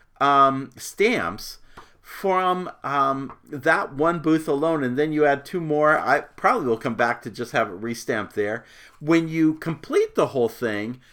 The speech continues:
then you get a, uh, what is a, um, s-, uh, complimentary mini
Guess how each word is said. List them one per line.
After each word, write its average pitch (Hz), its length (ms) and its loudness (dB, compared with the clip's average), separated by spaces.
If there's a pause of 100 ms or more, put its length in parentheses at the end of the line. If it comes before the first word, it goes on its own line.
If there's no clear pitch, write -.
(260)
then 202 320 0
you 196 180 -6
get 160 400 -2
a, 131 400 0
uh, 107 260 -2 (920)
what 135 360 -2 (220)
is 143 460 2
a, 127 380 0
um, 110 520 -2
s-, - 300 -18 (120)
uh, 98 440 -8
complimentary 135 800 -2
mini 143 560 -4